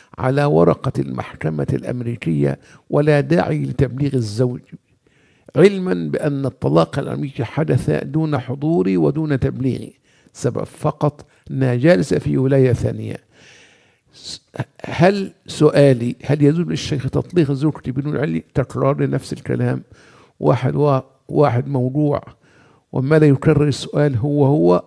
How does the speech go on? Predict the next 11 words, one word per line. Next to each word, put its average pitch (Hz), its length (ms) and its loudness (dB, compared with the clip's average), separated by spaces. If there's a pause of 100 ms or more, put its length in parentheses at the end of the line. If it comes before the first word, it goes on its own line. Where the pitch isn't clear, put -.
(100)
ويعرض 143 520 0
المسألة 170 720 -2 (760)
كما 156 460 2 (180)
يراها 127 720 2 (340)
وكما 147 560 -4 (200)
قرأها. 107 600 -8 (1900)
وسألت 185 1500 6
عدة 175 260 4
شيوخ 170 500 0
قالوا: 165 760 4
"لا، 151 360 4